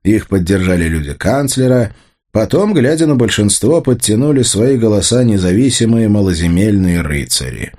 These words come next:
Арсен видел, как поднимаются руки, и в душе у него поднималась горячая волна.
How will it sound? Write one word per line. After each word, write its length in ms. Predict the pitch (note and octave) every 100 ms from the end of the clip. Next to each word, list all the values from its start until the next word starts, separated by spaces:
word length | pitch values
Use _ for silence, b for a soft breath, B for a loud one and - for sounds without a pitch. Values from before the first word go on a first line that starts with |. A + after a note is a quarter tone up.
| b b b b -
Арсен 560 | F2+ F2 - B2 A#2+
видел, 380 | G2+ B2+ A2+ G#2+
как 200 | G#2 F#2+
поднимаются 800 | G2 F#2 G2+ A2+ A#2 G2+ - G2
руки, 560 | A#2 D3 - F2+ D#2+ - B B B B
и 140 | G#2+
в 80 | C3
душе 400 | C3+ D3+ - F3
у 80 | D#3
него 280 | C#3+ D3 C#3
поднималась 720 | B2+ B2 B2+ C3+ C3+ B2+ G#2
горячая 640 | F#2 G#2+ A#2+ A#2+ - A2 G#2
волна. 640 | G2+ G2+ F#2+ F#2+ F2